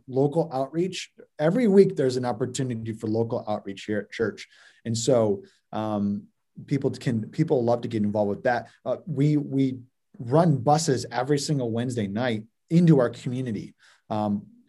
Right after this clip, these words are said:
we run two buses for the children, and we run, uh, four buses in a van for the youth. Um, and so those are areas too,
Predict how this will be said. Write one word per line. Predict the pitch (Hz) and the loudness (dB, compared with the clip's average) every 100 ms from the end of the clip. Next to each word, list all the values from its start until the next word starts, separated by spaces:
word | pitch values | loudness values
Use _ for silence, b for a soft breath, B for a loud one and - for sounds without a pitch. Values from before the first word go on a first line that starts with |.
| - | -6
we | 131 | -2
run | 123 160 | 0 0
two | - | 4
buses | 156 151 151 135 | 6 4 2 -4
for | - 123 | -2 -2
the | |
children, | 113 147 139 143 | 0 2 2 2
and | 120 | -2
we | 117 120 | -4 -4
run, | 120 113 110 104 b b _ _ - - | -2 -2 -2 -4 b b _ _ -20 -10
uh, | - 101 98 _ _ | -4 -4 -4 _ _
four | - 156 | 6 6
buses | 147 147 147 131 | 8 4 2 0
in | 120 | -2
a | 113 113 | -4 -6
van | 131 117 151 170 127 | -6 0 2 2 0
for | - 123 | -2 -2
the | 110 | -2
youth. | 101 156 - - - B B B B - | 2 2 2 -2 -20 B B B B -6
Um, | 113 113 113 | -2 -2 -2
and | 123 123 | -6 -4
so | 139 120 117 | 0 2 2
those | 120 156 | 2 2
are | 151 | 2
areas | 120 120 117 110 - | 0 0 0 -2 -2
too, | - 147 101 | 2 2 2